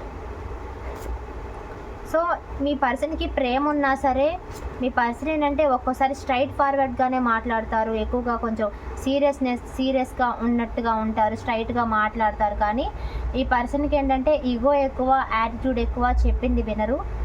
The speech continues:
And వాళ్ళు చెప్పింది జరగాలి. And మీ మీద చాలా ప్యాషన్ ఉంది మీ పర్సన్‌కి. So మీ ఇద్దరి మధ్య ఇప్పుడు ఏదైనా సెపరేషన్ వస్తే కనుక అది కూడా క్షమించి మీ లైఫ్లోకి మళ్ళీ రావాలని అనుకుంటున్నారు. ఎందుకంటే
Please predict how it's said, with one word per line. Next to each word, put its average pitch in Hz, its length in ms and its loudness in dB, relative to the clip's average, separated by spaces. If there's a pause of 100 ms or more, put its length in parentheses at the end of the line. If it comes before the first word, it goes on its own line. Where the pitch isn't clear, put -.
(280)
And 247 120 4
వాళ్ళు 254 380 4
చెప్పింది 262 340 2
జరగాలి. 220 600 2
And 226 140 -2
మీ 226 140 0
మీద 226 160 0
చాలా 233 360 2
ప్యాషన్ 214 500 0
ఉంది 226 200 0
మీ 214 120 0
పర్సన్‌కి. 220 640 -2 (1000)
So 330 80 4 (120)
మీ 330 100 2
ఇద్దరి 311 300 2
మధ్య 339 320 0 (460)
ఇప్పుడు 277 240 2
ఏదైనా 269 240 6
సెపరేషన్ 277 520 4
వస్తే 262 200 2
కనుక 262 280 2
అది 247 280 4
కూడా 311 220 4
క్షమించి 277 460 2
మీ 247 140 2
లైఫ్లోకి 240 460 0
మళ్ళీ 226 260 2
రావాలని 220 520 4
అనుకుంటున్నారు. 196 440 -2
ఎందుకంటే 311 480 2